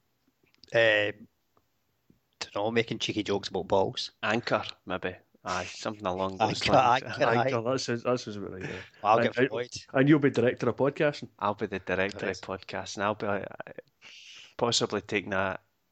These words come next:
Speaker 2: a bit more of a back seat and making, uh, appearances that will be deemed special guest appearances,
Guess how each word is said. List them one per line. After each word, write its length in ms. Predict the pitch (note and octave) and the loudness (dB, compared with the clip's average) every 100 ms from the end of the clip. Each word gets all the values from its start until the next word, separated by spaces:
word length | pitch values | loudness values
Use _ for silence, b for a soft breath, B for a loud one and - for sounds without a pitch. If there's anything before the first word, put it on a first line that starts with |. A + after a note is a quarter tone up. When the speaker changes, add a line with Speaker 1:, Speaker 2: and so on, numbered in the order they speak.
| - | -8
Speaker 2:
a 100 | G2 | -4
bit 180 | A#2 - | -2 0
more 160 | G#2 | 0
of 120 | G#2 - | -2 -4
a 80 | |
back 300 | G2 F#2+ F2+ | -2 0 0
seat 260 | - G#2+ F2 | -4 -6 -6
and 240 | G2 F#2 F2+ - - - | -8 -10 -12 -18 -20 -16
making, 480 | G2+ G#2+ G#2+ G#2+ G2 | -6 -4 -4 -4 -4
uh, 420 | D2+ F2+ F#2+ F#2 - | -6 -4 -4 -6 -6
appearances 680 | - - A2 A2 - G2 - | -6 -4 -2 0 -2 -2 -2
that 180 | F#2+ F#2+ | -4 -2
will 140 | F#2+ | -6
be 200 | - F#2+ | -6 -10
deemed 480 | - G2+ G2 F#2 - | -6 -8 -6 -8 -4
special 540 | - - A2 - G2+ | -4 0 0 0 -4
guest 360 | F#2+ G2 A2 - | -4 -4 -4 -8
appearances, 760 | F#2 G2+ F#2+ F#2+ F2+ F2+ - | -8 -8 -8 -10 -10 -10 -10